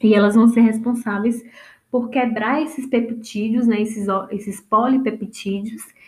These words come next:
em peptídeos menores, em oligopeptídeos, em aminoácidos livres, que então serão absorvidos pela mucosa intestinal e serão direcionados para a circulação sanguínea. Em torno de cinquenta por cento das proteínas que chegam,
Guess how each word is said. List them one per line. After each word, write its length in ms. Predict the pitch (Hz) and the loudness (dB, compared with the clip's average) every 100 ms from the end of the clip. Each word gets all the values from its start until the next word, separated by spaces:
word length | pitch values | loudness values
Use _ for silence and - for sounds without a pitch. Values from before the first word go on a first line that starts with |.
| - - _ | -20 -20 _
em 220 | 285 294 | 2 2
peptídeos 680 | 294 285 269 - 247 240 240 | 2 0 -2 -2 2 4 4
menores, 760 | 247 277 262 214 196 180 - - | 6 6 6 4 2 -2 -6 -8
em 120 | 214 190 | -4 0
oligopeptídeos, 1160 | 190 226 240 240 233 - - 247 269 233 220 | 2 2 0 -4 -8 -12 -4 2 4 4 2
em 100 | 233 | 2
aminoácidos 720 | 226 226 214 190 190 - 226 220 | 2 0 0 -2 -2 -6 -6 -4
livres, 460 | 220 240 247 262 | 0 0 0 0
que 120 | - | 0
então 300 | 277 269 233 226 | 0 0 -2 -4
serão 280 | 226 220 | -2 -2
absorvidos 560 | 220 220 247 220 196 202 | -2 -2 -2 -2 -2 -8
pela 240 | - 214 | -10 -6
mucosa 420 | 214 220 202 185 202 | -4 -6 -6 -8 -10
intestinal 600 | 196 - 254 226 202 - _ _ _ _ _ | -12 -10 -4 -2 -4 -8 _ _ _ _ _
e 100 | 247 | 0
serão 300 | 233 233 196 | 2 4 2
direcionados 560 | 202 202 202 208 180 185 | 2 0 0 0 0 -4
para 120 | 214 | -8
a 60 | 220 | -8
circulação 560 | 214 - 208 214 190 | -8 -6 -6 -4 -6
sanguínea. 640 | 196 247 240 202 170 156 147 _ _ _ _ - - | -4 0 2 2 0 -6 -10 _ _ _ _ -16 0
Em 160 | 247 254 | 4 6
torno 320 | 233 240 233 | 6 6 6
de 60 | |
cinquenta 500 | 233 247 233 285 330 | 2 2 4 4 2
por 140 | 330 330 | 0 -2
cento 260 | 269 240 | -2 -2
das 240 | 220 254 - | 0 -2 -2
proteínas 720 | 277 269 247 226 220 226 220 | -4 -2 0 0 2 0 -2
que 100 | 240 | -6
chegam, 640 | 226 240 214 247 247 226 | -8 -4 -2 0 0 -2